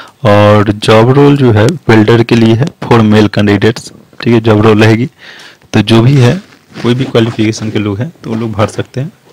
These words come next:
But आपके पास क्या certificate होना चाहिए? शुड pass होना चाहिए, सीओ टू welding test में pass होगा, होना होगा, तो फिर ये आपको रख लेगी। <clears throat> उसके बाद welder जो है,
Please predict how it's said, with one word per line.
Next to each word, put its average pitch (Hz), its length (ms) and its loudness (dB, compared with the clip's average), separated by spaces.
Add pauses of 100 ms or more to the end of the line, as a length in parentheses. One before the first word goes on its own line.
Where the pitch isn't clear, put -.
But 123 320 -6
आपके 120 220 -4
पास 131 300 -4
क्या 110 100 -2
certificate 117 500 -4
होना 113 160 -4
चाहिए? 127 160 -8
शुड 113 240 -8
pass 104 380 -4
होना 110 100 0
चाहिए, 110 200 -4
सीओ 107 280 -2
टू 101 200 -6 (500)
welding 104 300 0
test - 260 -4
में 123 140 -6 (160)
pass 107 280 -4
होगा, 98 160 -6
होना 107 340 -6
होगा, 101 460 -2 (680)
तो 107 160 2
फिर 110 280 0
ये 113 220 2
आपको - 420 -4 (240)
रख 98 200 -4
लेगी। 107 280 -2 (360)
<clears throat> - 920 -6
उसके - 240 -2
बाद 113 220 -6 (720)
welder 120 300 4
जो 135 180 0
है, 104 140 0